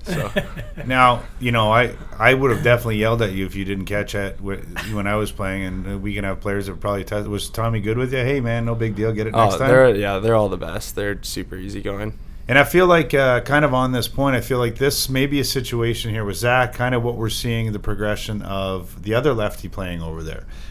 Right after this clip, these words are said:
Speaker 2: And I feel like maybe Dan Craig is kind of tradition-, or, uh, transitioned into more of a dynamic offensive player because he's kind of probably used to having the ball in his stick as well, and he's been forced to kind of do the same thing. And I feel like this year we've seen a different Dan Craig, somebody that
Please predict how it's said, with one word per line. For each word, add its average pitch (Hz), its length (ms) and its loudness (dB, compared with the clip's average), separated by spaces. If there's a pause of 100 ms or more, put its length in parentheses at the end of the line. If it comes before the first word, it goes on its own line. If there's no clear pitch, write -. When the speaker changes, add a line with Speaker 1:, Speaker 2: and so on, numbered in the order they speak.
Speaker 2:
And 104 120 -2
I 104 40 0
feel 113 200 0
like 107 120 0
maybe 110 240 -2
Dan 107 300 -2
Craig 117 240 0
is 110 120 -2
kind 104 220 -4
of 92 60 -6
tradition-, 104 640 -4
or, 101 360 -2
uh, 92 140 -2
transitioned 110 600 -2
into 101 320 -2 (480)
more 123 160 6
of 117 80 4
a 117 40 6
dynamic 110 540 0
offensive 104 480 -2
player 104 260 -2
because 101 340 -4
he's 110 180 -2
kind 127 220 0
of 113 160 0
probably 127 380 2
used 110 140 -2
to 110 80 -2
having 104 160 0
the 104 60 -4
ball 104 200 0
in 101 60 -2
his 113 160 -2
stick 113 240 -4
as 95 140 -4
well, 98 240 0
and 113 80 0
he's 110 160 -2
been 110 160 0
forced 104 340 -4
to 113 60 -6
kind 107 200 -4
of 101 60 -4
do 107 140 -2
the 95 40 -4
same 104 240 -4
thing. 120 220 -2
And 104 80 -2
I 95 60 -2
feel 110 160 -2
like 107 160 -2
this 107 240 -2
year 104 80 -4
we've 104 180 -2
seen 104 240 -2
a 98 60 -2
different 92 340 -6
Dan 92 220 -6
Craig, 98 260 -4
somebody 98 440 -4
that 92 180 -2